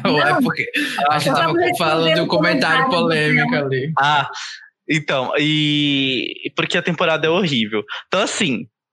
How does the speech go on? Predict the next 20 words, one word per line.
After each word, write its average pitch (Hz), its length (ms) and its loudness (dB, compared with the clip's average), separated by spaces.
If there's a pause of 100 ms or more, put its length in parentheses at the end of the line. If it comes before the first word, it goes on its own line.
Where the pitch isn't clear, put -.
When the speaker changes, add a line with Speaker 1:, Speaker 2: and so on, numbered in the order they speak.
(380)
Speaker 3:
ele 190 200 0
é 262 40 2
uma 247 60 0
pessoa 214 580 0
asquerosa, 175 760 0
nojenta, 165 640 -2
odeio, 147 540 0
detesto, 131 540 -4
eu - 40 -6
também 131 240 -2
daria 135 320 0
zero. 117 400 0 (1200)
É, 127 420 0 (200)
só 196 180 0
que 208 80 -2
assim, 160 440 -4 (280)
olhando, 170 720 0 (340)
tentando 160 380 0
olhar 151 380 2 (160)
friamente, 165 800 0